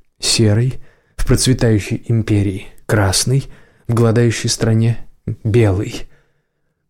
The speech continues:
По правде говоря, эти города мало походили друг на друга, а уж страны и того меньше. Загадкой было даже то, почему все они назывались «Лондон».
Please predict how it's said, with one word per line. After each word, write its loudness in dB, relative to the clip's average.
По 2
правде 2
говоря, 2
эти 0
города 2
мало 2
походили 0
друг 0
на 0
друга, 0
а -2
уж -4
страны 0
и -2
того 2
меньше. -2
Загадкой 2
было 4
даже 2
то, 2
почему 2
все 2
они 2
назывались 0
«Лондон». 0